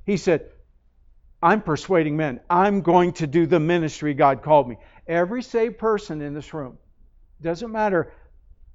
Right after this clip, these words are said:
when you got saved or your background before you got saved, when God saved you, He's got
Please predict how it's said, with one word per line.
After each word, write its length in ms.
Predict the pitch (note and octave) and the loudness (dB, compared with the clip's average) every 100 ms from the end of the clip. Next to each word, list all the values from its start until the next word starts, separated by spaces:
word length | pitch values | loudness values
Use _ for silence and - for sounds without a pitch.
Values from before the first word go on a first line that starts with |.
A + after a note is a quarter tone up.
| - - | -20 -8
when 220 | E3 G#3+ | -6 -4
you 120 | A3 | -2
got 240 | G#3 F#3 | -4 -4
saved 440 | - C#3+ B2 C#3+ - - - _ - | -8 -10 -10 -14 -20 -20 -20 _ -14
or 160 | D3+ | -8
your 140 | E3+ E3 | -8 0
background 580 | G3+ G#3+ G#3 D#3 C#3+ C#3 | 4 4 4 -6 -8 -8
before 300 | C3+ C#3+ C3 | -8 -6 -6
you 60 | |
got 240 | B2 B2 - | -6 -8 -8
saved, 240 | C3 A2 - _ | -10 -10 -18 _
when 200 | C#3 D3 | -14 -6
God 260 | D3 E3+ F#3 | -2 -2 -2
saved 360 | A3 G#3+ F3+ | -4 -4 -6
you, 180 | B2+ B2+ - _ | -12 -16 -20 _
He's 240 | E3+ D3+ | -10 -10
got 480 | - D3 D3 D3 - | -4 0 0 0 -6